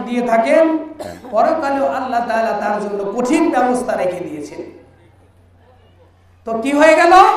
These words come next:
বানর হয়ে গেল। এইদিকে শাশুড়ি অনেকক্ষণ হলো রান্নাবাড়ি করতেছে,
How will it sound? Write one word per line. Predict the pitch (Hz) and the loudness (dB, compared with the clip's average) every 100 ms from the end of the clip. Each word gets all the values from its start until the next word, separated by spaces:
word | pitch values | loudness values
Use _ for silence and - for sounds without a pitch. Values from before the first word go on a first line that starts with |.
| - - - - 170 | -2 -10 -20 -20 -4
বানর | 185 202 381 381 | 2 2 4 4
হয়ে | 339 370 | 6 6
গেল। | 370 339 294 - - - - - | 4 4 4 2 -4 -10 -16 -6
এইদিকে | 269 277 285 269 | -4 -4 -4 -6
শাশুড়ি | 220 226 254 277 254 - - - _ _ _ _ _ _ - | -4 -6 -4 -6 -6 -10 -14 -20 _ _ _ _ _ _ -2
অনেকক্ষণ | 254 330 320 - 247 | 0 4 2 0 -2
হলো | 269 254 247 | 0 2 2
রান্নাবাড়ি | 226 220 247 254 254 247 | 2 0 0 0 0 0
করতেছে, | 247 240 247 247 247 220 | -4 -4 -4 0 0 0